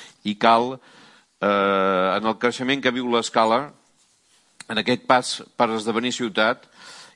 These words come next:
incorporar i integrar la perifèria, evitar l'esquinçament del paisatge i dins el nucli històric apostar pel verd urbà, plantar-hi arbres. Es tracta, doncs, sense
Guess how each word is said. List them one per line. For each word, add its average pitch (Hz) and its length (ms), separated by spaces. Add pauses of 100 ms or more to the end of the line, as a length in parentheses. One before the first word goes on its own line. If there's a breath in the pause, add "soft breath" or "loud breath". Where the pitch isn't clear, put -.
incorporar 120 560
i 131 160
integrar 120 320
la 120 140
perifèria, 110 500
evitar 98 240
l'esquinçament 113 640
del 104 160
paisatge 113 680
i 110 140
dins 101 240
el 107 80
nucli 113 300
històric 113 340
apostar 104 460
pel 101 180
verd 104 320
urbà, 98 300
plantar-hi 90 500
arbres. 71 400 (1000 loud breath)
Es - 140
tracta, 135 180
doncs, 147 320
sense 143 300